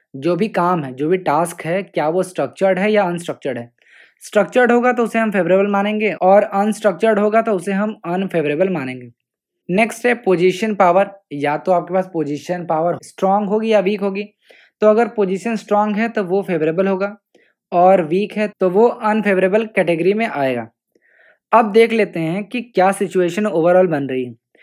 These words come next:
तो अगर सपोज कर लेते हैं कि जो सिचुएशनल वेरिएबल है वो बहुत ज़्यादा फेवरेबल है या बहुत ज़्यादा अनफेवरेबल है, दोनों कंडीशन है, या तो फेवरेबल होगा या तो अनफेवरेबल होगा। दोनों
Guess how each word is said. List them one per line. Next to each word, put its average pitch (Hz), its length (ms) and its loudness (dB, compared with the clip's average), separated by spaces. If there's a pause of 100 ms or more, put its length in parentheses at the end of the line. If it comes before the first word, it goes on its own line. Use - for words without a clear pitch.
(280)
तो 208 40 4
अगर 226 140 4
सपोज 240 320 -4
कर 220 120 2
लेते 202 280 0
हैं 208 180 -4
कि 214 120 -4
जो 226 220 0
सिचुएशनल 190 640 -2
वेरिएबल 160 440 2
है 123 140 -8 (260)
वो 165 160 -2
बहुत 165 280 2
ज़्यादा 180 280 4
फेवरेबल 160 480 0
है 220 120 0
या 220 140 2
बहुत 165 280 -4
ज़्यादा 165 340 0 (520)
अनफेवरेबल 202 680 2
है, 139 60 -4
दोनों 196 280 2
कंडीशन 151 400 0
है, 139 80 -8
या 147 120 -2
तो 190 140 -2
फेवरेबल 165 500 0
होगा 202 240 2
या 196 220 2
तो 247 360 -6 (320)
अनफेवरेबल 185 500 2
होगा। 147 120 0
दोनों 202 600 0